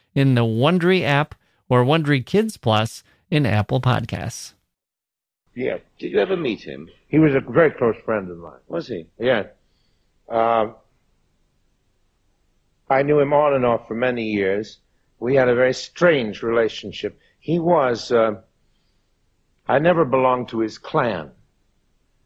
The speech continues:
Speaker 3: because I made fun of him. And nobody ever made fun of Hemingway.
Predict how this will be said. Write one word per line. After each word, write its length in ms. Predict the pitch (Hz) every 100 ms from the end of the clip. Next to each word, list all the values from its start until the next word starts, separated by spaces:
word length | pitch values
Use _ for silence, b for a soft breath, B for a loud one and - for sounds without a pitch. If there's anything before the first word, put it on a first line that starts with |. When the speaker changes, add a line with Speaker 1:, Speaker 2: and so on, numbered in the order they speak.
| _ _ -
Speaker 3:
because 360 | 107 120 110
I 120 | 117
made 240 | 113 120 117
fun 240 | - 127
of 120 | 95 -
him. 280 | 85 - _ _ _ _ _ _ _ _
And 460 | 107 107 104 98
nobody 400 | 101 131 117 107 117
ever 200 | 117 107
made 260 | 95 85
fun 220 | - 90 87
of 120 | 82
Hemingway. 480 | 92 85 78 80